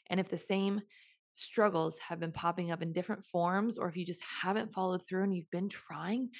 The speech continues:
you're not learning the lesson. You're not pivoting the right way, or you're not integrating. What, what is the lesson? Like, and go deeper than just, "I should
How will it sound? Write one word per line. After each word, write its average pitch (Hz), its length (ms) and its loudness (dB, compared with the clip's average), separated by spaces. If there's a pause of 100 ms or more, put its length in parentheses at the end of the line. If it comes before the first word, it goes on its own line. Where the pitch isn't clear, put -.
(200)
you're 202 100 4
not 190 360 2
learning 180 360 0
the 156 100 -2
lesson. - 520 -4 (580)
You're 202 120 6
not 208 240 6 (440)
pivoting 202 640 4 (540)
the 185 60 -4
right 180 200 4
way, 180 400 0 (420)
or 196 60 4
you're 202 80 6
not 214 280 6
integrating. 196 760 0 (100)
What, 196 280 4 (140)
what 214 400 2
is 214 320 4
the 208 60 -2
lesson? 214 380 -2
Like, 160 220 -4
and 196 200 0
go 226 220 6
deeper 214 340 -2
than 180 220 -4
just, 180 280 -4
"I 180 180 0
should 180 580 -2